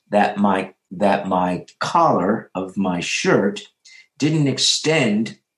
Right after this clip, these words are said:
to where the makeup ended in the back of my head.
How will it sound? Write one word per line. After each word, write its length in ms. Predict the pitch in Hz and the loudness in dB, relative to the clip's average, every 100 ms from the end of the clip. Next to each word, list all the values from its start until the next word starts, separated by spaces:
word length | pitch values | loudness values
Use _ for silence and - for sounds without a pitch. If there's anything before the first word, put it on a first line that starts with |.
| _ _ _ - | _ _ _ -6
to 240 | 139 123 | 0 0
where 380 | 117 120 123 117 | 2 2 2 2
the 160 | 110 - | 0 0
makeup 520 | 117 139 - 123 - | 0 0 0 -2 -2
ended 480 | 123 131 127 104 - - | 0 2 4 2 0 -2
in 200 | 101 101 | 2 2
the 60 | |
back 360 | 98 98 95 - | 2 0 -2 -4
of 100 | 87 | -6
my 180 | 92 90 | -6 -6
head. 400 | 127 165 - | -2 0 -2